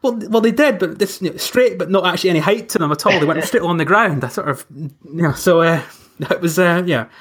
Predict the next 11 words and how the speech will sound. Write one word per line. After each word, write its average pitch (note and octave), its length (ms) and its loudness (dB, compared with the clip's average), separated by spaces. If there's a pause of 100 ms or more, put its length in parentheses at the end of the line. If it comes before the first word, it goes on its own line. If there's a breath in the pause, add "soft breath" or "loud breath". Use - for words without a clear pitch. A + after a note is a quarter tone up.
(140)
It's E3+ 160 -2
not B3+ 160 0
my A#3 140 4
favourite G3+ 320 0
hole. D#3 400 2
That - 180 0
said, A#3 280 0
I D#3+ 120 0
did F#3 220 0
actually E3+ 220 -6
par. D3+ 360 0